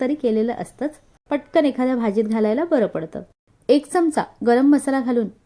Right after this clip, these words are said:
एकदा मिक्स करायचं. वाटण जास्त पण घालायचं नाही. एवढ्या भाजीसाठी पोहे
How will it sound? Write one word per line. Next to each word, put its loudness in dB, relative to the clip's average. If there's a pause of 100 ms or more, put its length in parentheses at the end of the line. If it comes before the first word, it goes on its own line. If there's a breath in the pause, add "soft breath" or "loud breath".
एकदा -2
मिक्स -2
करायचं. -2 (420)
वाटण 0 (220)
जास्त -2
पण 0
घालायचं 2
नाही. 0 (500)
एवढ्या 6
भाजीसाठी -2 (180)
पोहे 2